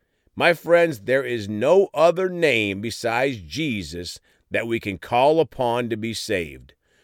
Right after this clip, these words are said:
Don't ever listen to the lies of the devil telling you something else. Romans five, verses one and two. Results of justification.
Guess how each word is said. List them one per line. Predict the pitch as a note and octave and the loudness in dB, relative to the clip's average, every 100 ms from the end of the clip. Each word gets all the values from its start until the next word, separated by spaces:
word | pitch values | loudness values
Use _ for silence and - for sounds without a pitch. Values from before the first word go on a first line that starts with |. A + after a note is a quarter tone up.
| _ - | _ 0
Don't | B2+ D#3 - | 2 4 4
ever | C3 E3+ G#3+ | 2 4 2
listen | F#3+ F3 - F3 | 4 2 0 -4
to | E3 | -4
the | D3+ D#3 | 0 0
lies | C#3 A#2+ B2+ C3 A#2+ | 2 0 2 0 0
of | C#3 | -4
the | D#3 | -6
devil | B2+ C#3 A#2 F2 E2+ E2+ _ _ - | 0 4 4 2 -4 -6 _ _ 0
telling | B2+ B2+ A2+ | 2 2 0
you | G#2+ | -4
something | G2+ - G#2+ G#2 A#2+ A#2 | -4 -2 -2 -2 -4 0
else. | G#2+ D#2+ - - - - _ _ _ _ _ | -2 -2 -12 -18 -18 -20 _ _ _ _ _
Romans | G#2 A2 F3 D3+ - | 4 6 6 2 -2
five, | C#3 C#3 E3+ F#3+ D3 | 0 4 4 2 2
verses | C3 A#2+ A2+ | -2 -2 -6
one | G2+ A2 C#3 | -4 0 0
and | C3 G#2 | -2 -4
two. | - D3 G#2 - _ _ _ _ _ - | -4 -2 -4 -8 _ _ _ _ _ -6
Results | A2+ A#2 E2+ D3 G#3 - A3+ | -4 -2 4 4 4 2 0
of | F#3+ | 0
justification. | F2+ C3+ C3+ C#3+ - C#3 A2+ E2 D2+ - - | 0 -2 -4 -8 -8 -8 -6 -8 -10 -16 -18